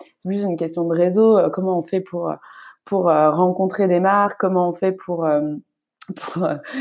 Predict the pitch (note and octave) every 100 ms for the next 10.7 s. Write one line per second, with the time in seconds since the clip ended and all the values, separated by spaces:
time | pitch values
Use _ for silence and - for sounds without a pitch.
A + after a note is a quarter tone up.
0 | A#3+ G#3 F3 F3 F3 F#3 E3+ E3 D#3+ F#3+
1 | F#3+ G#3+ G3+ G3+ F3 E3 D#3+ D#3+ F#3 F#3
2 | E3 E3 E3 E3 E3 F3 D#3+ D#3 E3 -
3 | F#3 F#3 E3+ D3 - - _ F3+ - E3+
4 | E3 F3 E3+ E3 D#3+ E3 F3+ F3+ D3+ D3
5 | C#3+ - - _ - D#3+ D#3+ D3+ D3 -
6 | D#3+ D3+ - D#3+ E3 G3 G3 G3+ F#3 D#3+
7 | D3+ - - - _ - F3 E3+ G3+ A#3
8 | G3 E3+ G#3+ G#3+ F3+ D#3+ D#3+ - - E3
9 | D#3+ - - G#3+ F#3+ D3+ D3+ D#3 D3+ C#3+
10 | F#3 F#3+ - G#3 G3+ D#3